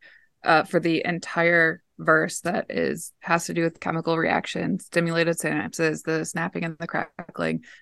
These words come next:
The doctor gave her something to focus her attention. She's got a six-month supply in the cupboard in the kitchen. That whole thing is highlighted, and the, uh, the annotation is, "She's taking Adderall, a stimulant that's used to treat A D H D."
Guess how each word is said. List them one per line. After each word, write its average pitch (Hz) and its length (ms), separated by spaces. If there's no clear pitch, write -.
The 165 80
doctor 165 280
gave 170 140
her 170 100
something 160 360
to 170 60
focus 175 320
her 175 100
attention. 156 560
She's 160 160
got 156 160
a 165 40
six-month 160 440
supply 156 380
in 151 100
the 160 60
cupboard 156 280
in 156 80
the 156 80
kitchen. - 420
That 170 160
whole 185 180
thing 175 360
is - 180
highlighted, 151 720
and 160 300
the, 151 400
uh, - 320
the - 180
annotation 165 540
is, 147 380
"She's - 240
taking 202 300
Adderall, 139 560
a 180 80
stimulant 160 500
that's 156 220
used 160 240
to - 80
treat 160 280
A 147 140
D 170 120
H 190 220
D." - 360